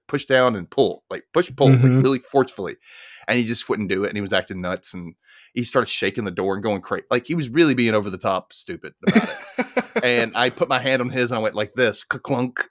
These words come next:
Speaker 1: and then opened the door. And he's like, "Oh, thanks, man. I, I just couldn't open it up. I don't know what's going on. I just couldn't open it up," and just kinda walked inside. And his
Speaker 2: Mm-hmm.
Speaker 1: bodyguard, who's, like, my height, I'm everything. Another thing right there. Justin Timberlake is not as tall as he's, they say in the Teeny Bopper magazines. They said he was,
Speaker 2: Really?
Speaker 1: like, six two.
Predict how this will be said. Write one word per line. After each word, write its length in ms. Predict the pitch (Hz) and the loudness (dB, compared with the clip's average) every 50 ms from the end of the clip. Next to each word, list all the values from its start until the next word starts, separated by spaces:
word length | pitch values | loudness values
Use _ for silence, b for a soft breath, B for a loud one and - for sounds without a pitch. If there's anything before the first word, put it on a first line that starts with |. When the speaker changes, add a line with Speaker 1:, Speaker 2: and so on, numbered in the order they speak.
| - | -4
Speaker 1:
and 120 | 107 101 98 | -4 -4 -2
then 80 | 95 87 | 0 -2
opened 220 | 107 - 101 101 | -2 -2 -2 -8
the 40 | 98 | -4
door. 360 | 95 120 117 113 107 101 95 b b b b b b | 0 2 4 4 4 2 2 b b b b b b
And 80 | b 123 | b 0
he's 60 | 120 | 0
like, 80 | 135 120 | 2 0
"Oh, 80 | 135 127 | 0 0
thanks, 240 | - 147 135 - | -2 -2 -2 0
man. 100 | 127 117 117 | -2 -2 0
I, 40 | - | 0
I 40 | 113 117 | -2 -2
just 140 | - - - | -4 -2 -2
couldn't 140 | 135 120 113 | 0 0 0
open 120 | 104 107 | 0 2
it 60 | 123 | 2
up. 100 | 127 - | 2 2
I 40 | 104 | 2
don't 100 | 113 113 | 0 0
know 60 | 113 | 0
what's 120 | 107 98 - | -2 -2 -2
going 200 | - 110 117 - | -2 -2 -2 0
on. 220 | - 113 117 131 147 | -2 0 0 2 2
I 100 | 113 98 | 2 0
just 140 | 110 - - | 0 -2 -2
couldn't 140 | 123 107 | 0 0
open 100 | 104 110 - | 2 2 2
it 60 | - | 2
up," 560 | 113 101 107 107 101 107 117 117 113 123 - | 4 4 4 4 4 6 6 6 6 6 4
and 120 | 110 104 95 | 2 -2 -2
just 180 | 107 - - | -6 -8 -4
kinda 120 | - 110 98 | -2 -2 0
walked 300 | 95 101 107 107 - - | 2 2 2 2 2 0
inside. 520 | 104 101 - - 98 101 107 113 120 139 _ b b b b b b b b | -6 -6 -2 -2 0 0 2 0 0 -2 _ b b b b b b b b
And 140 | 110 110 107 | -2 0 4
his 140 | 117 135 107 | 4 2 4
Speaker 2:
Mm-hmm. 60 | - | 4
Speaker 1:
bodyguard, 580 | 110 101 110 120 101 110 107 107 107 107 120 110 | 2 0 0 0 2 4 4 4 4 4 0 -4
who's, 160 | 113 107 98 107 | -8 -8 -2 0
like, 340 | 101 95 95 90 90 - _ - | 0 0 0 -2 -4 -10 _ -14
my 320 | 101 104 101 101 104 104 | -10 -6 -4 -2 -2 -2
height, 360 | 101 101 104 104 104 104 101 _ _ _ _ _ _ - | -4 -4 -4 -4 -4 -4 -8 _ _ _ _ _ _ -2
I'm 320 | 127 165 160 139 123 - _ _ b b b b b b _ _ _ - | -2 0 0 -2 -4 -8 _ _ b b b b b b _ _ _ 0
everything. 600 | 156 175 208 185 156 151 135 123 - - 110 - - | 0 0 0 -2 -4 -6 -6 -6 -8 -12 -14 -6 -4
Another 260 | 123 131 135 131 127 | 0 2 4 2 2
thing 240 | 120 - 101 92 90 | 0 -2 -6 -8 -8
right 160 | 92 92 92 | -10 -10 -10
there. 180 | - 92 80 - _ _ _ - | -10 -12 -14 -14 _ _ _ -6
Justin 280 | 127 127 120 - 135 | -6 -4 -4 -4 -6
Timberlake 340 | - 143 123 120 117 110 113 | -2 0 0 2 0 0 -2
is 100 | 110 98 | -6 -6
not 240 | 104 101 95 92 101 | -4 -2 0 0 0
as 100 | 104 - | -2 -2
tall 240 | - - 98 95 90 | 0 0 2 2 0
as 100 | 87 - | -2 -4
he's, 200 | - 101 - - | -8 -10 -10 -6
they 180 | - 107 104 - | -4 -4 -4 -2
say 180 | - 107 95 | 0 0 0
in 60 | 95 101 | 0 0
the 60 | 95 | -4
Teeny 200 | - - 107 98 | -6 -4 -4 -2
Bopper 220 | 90 90 85 - | 0 -2 -2 -4
magazines. 460 | 104 87 87 90 - - - - - - | -8 -10 -10 -10 -10 -12 -14 -12 -8 -6
They 80 | 113 110 | -6 -2
said 160 | - - - | 0 2 2
he 60 | 127 | 2
was, 80 | 117 107 | 2 4
Speaker 2:
Really? 300 | 113 143 170 135 107 95 | 4 6 6 6 6 4
Speaker 1:
like, 80 | 90 90 | 0 -4
six 120 | - - | -6 0
two. 300 | 123 120 127 139 160 | 2 2 4 4 2